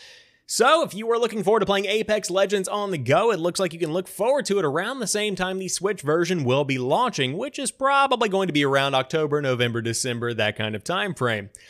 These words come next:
Uh, this is going to be a very much so random Tuesday style of announcement, if I had to guess. I'm not sure how far along the development of the game actually is, uh, but it probably is closely affiliated with the Switch version because of the downgrade,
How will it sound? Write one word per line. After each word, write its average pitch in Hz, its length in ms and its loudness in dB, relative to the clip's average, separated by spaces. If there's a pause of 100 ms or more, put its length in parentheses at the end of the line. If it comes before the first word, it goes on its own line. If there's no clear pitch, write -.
(180)
Uh, 175 280 2
this 226 260 2
is 202 140 -2
going 190 240 0
to 143 60 -2
be 170 280 -2
a 156 200 2
very 151 340 0
much 147 240 0
so 151 320 4
random 139 520 0
Tuesday 160 600 2
style 160 340 0
of 139 80 0
announcement, 147 460 -2
if 123 80 0
I 117 80 4
had 131 180 -2
to 120 60 -4
guess. 135 520 -2
I'm 127 380 -2
not 151 240 -2
sure 165 200 -2
how 165 180 0
far 156 200 2
along 143 380 0
the 127 100 -2
development 135 380 0
of 123 80 -4
the 117 60 -6
game 135 280 -2
actually 135 520 -2
is, 165 340 0 (320)
uh, 180 140 2
but 196 80 0
it 196 100 -6
probably 262 560 0
is 160 160 -2
closely 208 480 -2
affiliated 165 580 -2
with 131 140 -2
the 139 140 -8
Switch 185 340 -2
version 143 460 0
because 165 400 -2
of 165 180 -2
the 139 80 -6
downgrade, 113 800 -2